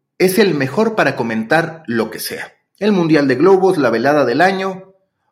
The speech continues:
o una final de Tetris. Es decir, es un entertainer. Habla también de que es por mucho el mejor organizador de eventos en Twitch.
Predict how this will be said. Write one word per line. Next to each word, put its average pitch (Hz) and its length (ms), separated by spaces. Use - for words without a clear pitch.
o 131 100
una 147 220
final 110 340
de 101 120
Tetris. - 680
Es 107 140
decir, 127 440
es - 140
un 95 100
entertainer. 98 640
Habla 262 300
también 160 580
de 131 120
que 170 80
es 170 100
por 175 280
mucho 196 840
el 180 180
mejor 202 320
organizador 180 800
de 156 180
eventos 160 760
en 123 220
Twitch. - 420